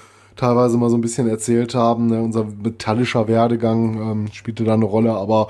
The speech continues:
das geht dann ja auch unmittelbar einher mit unserem ersten Festivalerlebnis, weil du bist ja erst so richtig angekommen, wenn du auch mal irgendwo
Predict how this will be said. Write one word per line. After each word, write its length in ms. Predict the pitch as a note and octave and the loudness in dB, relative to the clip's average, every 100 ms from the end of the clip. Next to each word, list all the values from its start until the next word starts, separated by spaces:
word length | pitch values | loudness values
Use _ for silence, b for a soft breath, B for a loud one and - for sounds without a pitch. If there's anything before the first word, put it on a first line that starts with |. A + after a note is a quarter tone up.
| B B B | B B B
das 160 | G#2 - | -10 -4
geht 180 | A#2 A#2+ | -2 2
dann 100 | A#2 | 2
ja 160 | A#2 | 0
auch 180 | G#2 - | -4 -8
unmittelbar 540 | C#3+ C3 C3 A#2 A2 A2 | -2 -2 0 -2 -2 -4
einher 360 | A2+ G2+ A2+ | -4 -2 0
mit 160 | A2+ A#2 | 0 -2
unserem 380 | A#2 G2+ A2 A2 | -4 -2 -4 -4
ersten 400 | A2+ A2 - A2 | -6 -6 -8 -10
Festivalerlebnis, 1040 | - B2 - F#2+ F#2+ F#2+ F#2+ G#2+ A#2+ - | -6 -6 -4 -6 -4 -6 -6 -4 -6 -6
weil 60 | F#2+ | -8
du 80 | G2 | -6
bist 120 | - | -4
ja 60 | A#2 | -2
erst 220 | B2+ - | -2 -2
so 60 | |
richtig 440 | C#3 - - C#3 B2 | -4 -6 -12 -8 -6
angekommen, 560 | B2+ A#2+ A#2+ B2 A#2+ | -2 -4 0 0 0
wenn 120 | A2+ A2+ | 0 0
du 40 | |
auch 220 | G#2+ A2 | -2 -4
mal 160 | A2+ G#2+ | -2 -2
irgendwo 540 | A2 A2 G#2+ G#2+ G#2 | -2 -4 -4 -4 -6